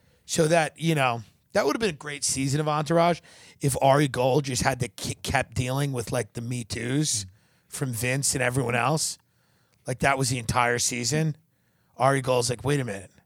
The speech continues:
Speaker 1: She was drunk? Vinny, Vinny, Vinny, listen, listen. Sophomore year, Queens College. You were at a party.
Speaker 2: <laughs>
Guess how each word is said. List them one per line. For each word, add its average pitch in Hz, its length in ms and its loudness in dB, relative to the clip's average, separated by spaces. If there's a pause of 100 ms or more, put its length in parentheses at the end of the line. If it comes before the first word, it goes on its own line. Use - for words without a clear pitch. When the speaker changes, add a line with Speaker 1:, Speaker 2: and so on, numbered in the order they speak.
Speaker 1:
She - 160 -8
was 107 120 -4
drunk? 143 460 0 (1500)
Vinny, 151 200 2
Vinny, 127 260 4
Vinny, 117 360 2 (100)
listen, 135 280 0
listen. 139 300 0 (1400)
Sophomore 160 680 2
year, 113 360 -2 (960)
Queens 135 340 -2
College. 95 600 -2 (1160)
You 107 160 -10
were 127 80 2
at 139 60 4
a 131 40 -2
party. 123 560 2
Speaker 2:
<laughs> 320 60 -10